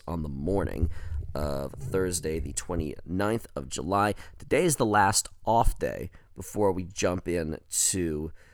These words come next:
the, uh, the last week of the regular season, which seems amazing that we are already at this point.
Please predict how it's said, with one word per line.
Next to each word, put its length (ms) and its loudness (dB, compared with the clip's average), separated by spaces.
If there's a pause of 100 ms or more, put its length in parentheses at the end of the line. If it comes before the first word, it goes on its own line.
(200)
the, 540 -6 (100)
uh, 520 -10 (100)
the 100 -14
last 600 -2
week 420 -4
of 140 -4
the 100 -10
regular 420 -2
season, 300 -8
which 220 -14
seems 240 -10 (100)
amazing 880 0 (360)
that 180 -6
we 100 -4
are 200 -8
already 520 -10
at 240 -4
this 220 -6
point. 280 -10